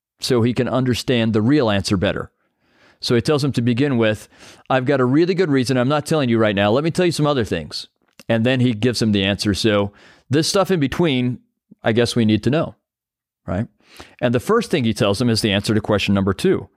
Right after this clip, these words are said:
how he created the world. Now, he could have given him a geophysical answer, an astrophysical answer, a molecular answer, a subatomic answer, but there are all kinds of ways, a geological answer. There are all kinds of answers of how he creates the earth, right?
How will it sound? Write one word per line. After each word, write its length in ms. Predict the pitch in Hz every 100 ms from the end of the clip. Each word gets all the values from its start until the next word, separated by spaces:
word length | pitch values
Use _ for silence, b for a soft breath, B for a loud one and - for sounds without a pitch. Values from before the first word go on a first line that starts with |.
| _ -
how 320 | - 156 139
he 140 | 107
created 320 | 98 107 87 85
the 60 |
world. 320 | 78 73 - B B B
Now, 200 | 139 98 B B
he 100 | 190
could 160 | - 165
have 100 | 120
given 240 | 135 131
him 80 | 117
a 80 | 107
geophysical 800 | 147 175 156 160 139 - 127 120
answer, 300 | 117 - 113
an 100 | 101
astrophysical 800 | 135 127 127 117 113 117 104 87
answer, 380 | 87 - 95
a 60 | 85
molecular 680 | 92 127 135 131 120 117 104 b b -
answer, 560 | 101 95 - 101 95
a 20 |
subatomic 720 | 90 - 147 139 123 117 107 101
answer, 300 | 92 - - B
but 80 | B
there 100 | 180
are 40 | 170
all 120 | 165
kinds 300 | - 131 113
of 180 | 98 107
ways, 260 | 120 113
a 100 | 104
geological 640 | 107 135 147 127 120 123 113
answer. 240 | 107 117
There 80 | 123
are 40 |
all 60 | 170
kinds 280 | - 143 117
of 80 | 107
answers 400 | 127 120 117 101
of 100 | 95
how 200 | 104 104
he 60 |
creates 340 | 95 101 90 -
the 100 | 92
earth, 220 | 80 -
right? 260 | 92 98